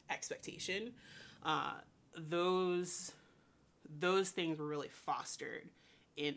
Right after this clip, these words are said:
like, through that experience. Um, yeah. <laughs>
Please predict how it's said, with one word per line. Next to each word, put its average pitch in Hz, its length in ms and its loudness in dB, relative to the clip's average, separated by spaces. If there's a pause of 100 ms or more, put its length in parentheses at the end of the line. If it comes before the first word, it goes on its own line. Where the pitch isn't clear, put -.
(100)
like, - 220 -4
through 151 160 -2
that 127 200 -4
experience. - 920 -10 (520)
Um, - 480 -10 (1400)
yeah. - 100 -10 (720)
<laughs> 339 60 4